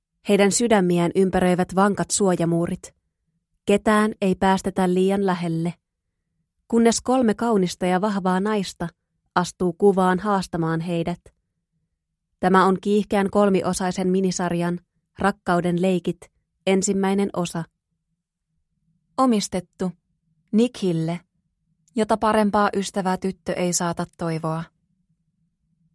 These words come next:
Ensimmäinen luku. Tuetteko te minua? Francesca Pellegrini kiristi ponin häntäänsä ja katsoi vihaisesti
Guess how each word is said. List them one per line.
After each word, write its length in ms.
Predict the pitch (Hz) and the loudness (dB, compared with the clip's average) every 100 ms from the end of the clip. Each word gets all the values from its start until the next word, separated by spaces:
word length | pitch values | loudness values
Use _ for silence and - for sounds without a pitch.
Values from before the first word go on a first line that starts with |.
| _ _ _ _ _ _ _ _ _ _ _ - | _ _ _ _ _ _ _ _ _ _ _ -2
Ensimmäinen 680 | 240 226 220 196 180 175 170 | 0 2 2 2 0 0 -2
luku. 300 | 165 - 160 - _ _ _ _ _ _ _ _ _ _ _ _ _ _ _ _ _ _ | -4 -6 -12 -12 _ _ _ _ _ _ _ _ _ _ _ _ _ _ _ _ _ _
Tuetteko 500 | - 202 202 190 175 | 2 4 4 0 0
te 120 | 175 170 | 2 2
minua? 360 | 170 165 165 165 _ _ _ _ _ _ _ _ _ _ _ _ | 2 2 0 -4 _ _ _ _ _ _ _ _ _ _ _ _
Francesca 560 | 202 208 208 269 - 208 | -2 0 0 -4 -6 -2
Pellegrini 720 | 202 190 185 190 175 160 165 _ _ _ _ _ | 0 0 0 -2 0 -2 -6 _ _ _ _ _
kiristi 420 | 202 196 196 - | 2 4 4 0
ponin 340 | 190 202 214 185 | 0 2 4 2
häntäänsä 600 | 170 165 175 175 165 180 _ _ _ - | 0 -2 -2 -2 -4 -10 _ _ _ -4
ja 80 | 190 | 2
katsoi 400 | 240 - 233 214 | 2 2 0 0
vihaisesti 580 | 254 269 214 196 - | -2 -2 -2 -2 -6